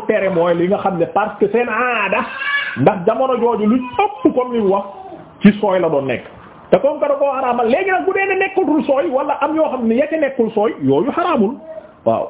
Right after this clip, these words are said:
mu ngi noonu, mu ne wa mazhabuna, suñu mazhab ñun Shafi'i yi sax, annaha laysat makruha, kenn sax sibu ko yeneen yooyu. Waaw, waaw, kon nag mu ngi noonu le, hein, euh, mu ne wa amal qisi, kon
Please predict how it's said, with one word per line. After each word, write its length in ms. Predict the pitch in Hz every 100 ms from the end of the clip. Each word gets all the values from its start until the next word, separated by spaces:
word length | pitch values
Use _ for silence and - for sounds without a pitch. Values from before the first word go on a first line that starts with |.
| 104
mu 100 | 135
ngi 100 | 214
noonu, 240 | 247 233 277
mu 120 | 170
ne 60 | 214
wa 140 | 220
mazhabuna, 560 | 226 220 202 202 202 190
suñu 200 | 208 208
mazhab 300 | 208 185 185
ñun 160 | 180 196
Shafi'i 480 | 220 196 190 170 165 156
yi 60 | 127
sax, 120 | 202 -
annaha 360 | 208 202 180
laysat 340 | 165 190 220 220
makruha, 440 | 175 143 127 95 - -
kenn 280 | 226 285 254 220
sax 280 | 302 -
sibu 200 | 294 277
ko 140 | 214 135
yeneen 260 | 160 143 139
yooyu. 180 | 117 92 - - - - - 120
Waaw, 200 | 117 - - - - - - - 113
waaw, 240 | 127 98 - - - - - -
kon 120 | 123 151
nag 140 | 196
mu 120 | 208
ngi 100 | 202
noonu 240 | 202 190 185
le, 160 | 127 - - - - - - - -
hein, 360 | 117 165 190 196 - - - - - - - - - - - 110
euh, 240 | 127 151 139
mu 80 | 170
ne 60 | 208
wa 140 | 220
amal 320 | 233 233 247 247
qisi, 380 | 254 269 240 226
kon 280 | 185 202